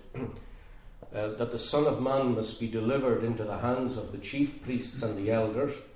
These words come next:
must suffer many things at their hand, and be put to death,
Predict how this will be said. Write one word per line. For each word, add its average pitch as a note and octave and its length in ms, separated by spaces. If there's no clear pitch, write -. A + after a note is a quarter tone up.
must C3+ 340
suffer D#3+ 440
many C#3+ 460
things D3 440
at G#2 120
their F#2+ 140
hand, D3 540
and A2+ 220
be B2 100
put F#3 380
to C#3 100
death, B2+ 460